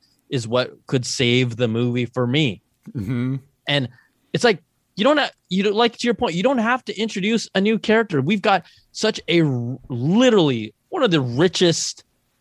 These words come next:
Speaker 1: stories of any video game from a, especially from a fighting standpoint, deep histories. I mean, there's people that are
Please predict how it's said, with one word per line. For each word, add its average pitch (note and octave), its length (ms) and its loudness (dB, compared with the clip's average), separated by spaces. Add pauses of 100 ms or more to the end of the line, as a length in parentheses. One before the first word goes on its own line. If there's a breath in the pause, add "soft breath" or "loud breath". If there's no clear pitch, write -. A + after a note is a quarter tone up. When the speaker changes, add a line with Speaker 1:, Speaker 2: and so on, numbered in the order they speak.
(140)
Speaker 1:
stories D#3+ 520 0
of B2+ 100 -2 (200)
any G3 360 0
video F3+ 440 0
game D3+ 340 -4
from C#3 180 -6
a, C3 200 -2
especially E3 340 -4
from C#3 160 0
a - 40 0
fighting C3 380 -2
standpoint, A2+ 460 -4 (560 soft breath)
deep A3+ 260 0
histories. D3+ 400 0
I D3+ 40 0
mean, D#3 140 0
there's G#3+ 180 0
people E3 300 -2
that C3+ 140 0
are B2+ 240 0